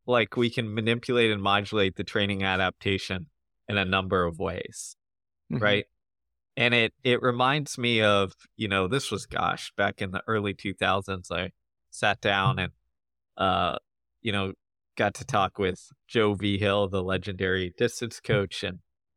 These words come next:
Speaker 1: he was on the cutting edge of, of most things, as always, but I remember him saying, he's talking about Deena Kastor's training, and he is like, "Here's what most people don't realize is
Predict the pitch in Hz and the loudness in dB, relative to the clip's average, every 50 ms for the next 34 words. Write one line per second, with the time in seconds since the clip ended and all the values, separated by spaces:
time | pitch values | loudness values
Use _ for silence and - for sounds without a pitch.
0 | _ _ _ _ _ _ _ _ 131 135 131 123 - 135 117 104 107 - - - | _ _ _ _ _ _ _ _ 2 2 2 4 4 2 2 0 -2 -4 0 0
1 | 117 110 110 101 98 107 104 110 113 104 - - - - - - _ _ - 101 | 2 2 2 0 2 2 4 4 2 0 0 -2 -4 -4 -4 -14 _ _ -4 -4
2 | 87 - 107 110 110 107 - - - - 127 127 127 127 123 120 117 - - - | -4 -2 0 2 2 2 2 -2 -2 0 2 2 2 0 -2 -6 -8 -10 -12 -12
3 | - - - _ _ _ _ _ 92 95 - 107 110 113 113 110 110 107 101 95 | -12 -12 -14 _ _ _ _ _ -10 -2 0 2 2 4 4 4 4 2 2 -2
4 | - - _ 110 104 101 101 104 101 104 107 110 107 110 113 117 107 110 107 98 | -6 -6 _ 2 2 4 4 2 0 -2 -6 -6 -6 -4 -2 -2 -2 -2 -4 -6
5 | 95 - - 110 104 101 101 98 95 - _ _ _ _ _ _ _ _ - - | -6 -2 0 2 2 2 2 0 -4 -12 _ _ _ _ _ _ _ _ -2 0
6 | 123 113 110 110 107 98 101 98 87 - - 110 104 98 - - 104 95 95 - | 2 2 2 0 -2 0 0 0 0 0 -2 -2 -2 -2 -2 0 0 0 2 0
7 | - - 98 90 - - - 98 95 95 98 92 92 92 90 80 87 98 92 90 | -2 -4 -4 -4 -4 -4 -2 -2 0 0 -2 -2 -2 -2 -4 -4 -4 -6 -6 -4
8 | 87 90 90 87 - _ _ _ _ _ _ _ _ _ _ - 135 143 135 - | -4 -4 -6 -6 -8 _ _ _ _ _ _ _ _ _ _ 2 2 2 2 2
9 | 156 139 - - 117 117 110 - - - - 113 104 - 104 101 98 101 98 92 | 2 2 2 2 2 2 2 2 -2 -2 -2 -2 -2 -2 -4 -2 0 0 0 0
10 | 92 92 98 107 107 101 98 92 92 90 - - 90 90 87 - - - | -2 -2 0 0 2 4 4 4 2 2 -2 -4 -4 -4 -4 -6 -10 -12